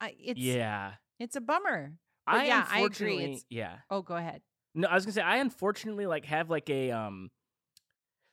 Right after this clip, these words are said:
Speaker 2: a n-, like, not a negative association with some anime, but a sort of, like, um,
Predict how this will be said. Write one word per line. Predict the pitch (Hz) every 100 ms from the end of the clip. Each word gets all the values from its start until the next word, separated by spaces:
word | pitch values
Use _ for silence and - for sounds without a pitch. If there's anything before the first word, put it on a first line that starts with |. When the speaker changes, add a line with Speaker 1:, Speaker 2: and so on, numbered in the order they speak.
| _ _
Speaker 2:
a | 156
n-, | 147 151
like, | 165 156
not | 160 247 302
a |
negative | 135 123 135 180 175
association | 170 190 180 185 180 -
with | 185
some | 175 185 180
anime, | 180 185 190 190 139
but | 139
a | 135
sort | 131 175 170
of, | 147
like, | 147 139
um, | 120 107 98